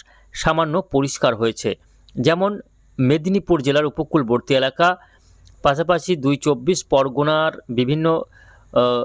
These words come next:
এলাকা রয়েছে, যেমন নামখানা, ফ্রেজারগঞ্জ, হলদিবাড়ি, আহ, এই সমস্ত এলাকাতে গত কয়েকদিনে ব্যাপক বৃষ্টি হয়েছে। তবে সেই বৃষ্টি আজ থেকে ধীরে ধীরে কমতে শুরু করবে, আহ, দক্ষিণের জেলাগুলিতে।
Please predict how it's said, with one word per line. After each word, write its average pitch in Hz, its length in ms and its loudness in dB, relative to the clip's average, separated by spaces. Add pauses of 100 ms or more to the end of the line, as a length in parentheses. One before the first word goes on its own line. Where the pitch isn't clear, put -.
এলাকা 143 280 2
রয়েছে, 156 300 0
যেমন 143 280 0 (420)
নামখানা, 143 640 0
ফ্রেজারগঞ্জ, 135 640 0
হলদিবাড়ি, 127 600 0
আহ, - 840 -2
এই 165 120 0
সমস্ত 175 380 -4
এলাকাতে 156 460 2 (140)
গত 131 220 0 (160)
কয়েকদিনে 139 460 0 (440)
ব্যাপক 165 460 2
বৃষ্টি 143 360 0
হয়েছে। 147 380 0
তবে 139 280 2 (340)
সেই 214 280 2
বৃষ্টি 143 420 -2
আজ 143 220 2
থেকে 165 220 -2
ধীরে 131 220 0
ধীরে 139 160 0
কমতে 175 420 0
শুরু 135 240 -2
করবে, 135 340 0
আহ, - 760 -4
দক্ষিণের 165 640 0
জেলাগুলিতে। 110 540 0